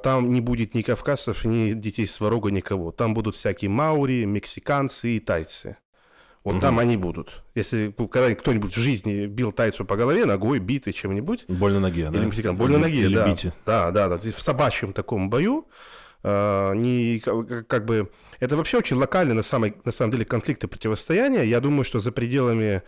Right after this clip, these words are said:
Speaker 1: постсовка люди даже не поймут, в чём противостояние. Мы записаны будем в Билли по прилёту в С Ш А Caucasians, и всё.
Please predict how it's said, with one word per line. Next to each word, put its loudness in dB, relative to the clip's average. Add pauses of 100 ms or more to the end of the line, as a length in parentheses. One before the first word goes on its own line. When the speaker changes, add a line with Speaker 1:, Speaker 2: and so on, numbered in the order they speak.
(320)
Speaker 1:
постсовка 2
люди 0
даже 2
не 2
поймут, 0
в -20
чём 0
противостояние. 0
Мы 2
записаны -2
будем -2
в -8
Билли 0
по -4
прилёту -2
в -10
С -2
Ш -2
А 0
Caucasians, -2
и -4
всё. -8